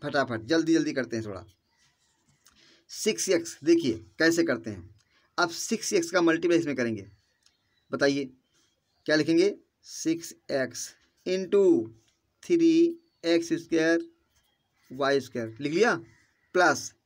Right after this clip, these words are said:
जितने प्लस वाले होते हैं, अगर यहाँ सब कहीं प्लस है, यहाँ प्लस है, तो प्लस ही आएगा, याद रखिए। तो बहुत ही आसान क्वेश्चन है। सिक्स एक्स का मल्टीप्लाई इससे करेंगे,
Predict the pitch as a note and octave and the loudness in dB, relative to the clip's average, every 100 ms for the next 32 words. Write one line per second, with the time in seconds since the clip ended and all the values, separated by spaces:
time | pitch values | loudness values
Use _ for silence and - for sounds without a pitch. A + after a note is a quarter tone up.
0 | D#3 F#3 C4 B3 - G#3+ G#3 F#3+ F#3 F3 | -16 -8 -2 -2 2 0 2 4 4 2
1 | F#3 G3+ G#3+ _ _ _ - D#3+ F#3+ F#3+ | 0 -2 -4 _ _ _ -8 -2 -2 0
2 | F#3 G3 F#3 G3 F#3+ F#3+ G3 F#3+ F3 C#3+ | -2 -2 -2 -4 -4 -6 0 0 2 -2
3 | A2+ _ - F3 F#3 E3+ F#3 E3 C3+ - | -2 _ -4 -2 -2 0 0 0 -6 -4
4 | G3+ F3+ - G#3+ G#3 G#3 G3 B3 B3+ D#4+ | -4 -4 -4 0 0 0 0 4 6 6
5 | E3 G#2 - C#3 F3 F3 C#3 D3 F3 F3+ | 4 0 -6 0 2 2 -4 -4 -6 -2
6 | G3 G#3 G#3+ G3+ G3+ G3+ G3 F3+ E3+ E3 | 0 0 0 0 -2 -2 -4 -4 -8 -10
7 | _ _ _ _ _ _ - - G#3+ G#3+ | _ _ _ _ _ _ -16 -4 -4 0
8 | G3+ E3+ - F3+ - E3+ E3+ F3+ G3+ - | -2 0 0 0 2 0 0 2 0 0
9 | E3 D#3+ C3+ B2+ A2+ G2 | -4 -4 -4 -4 -4 -10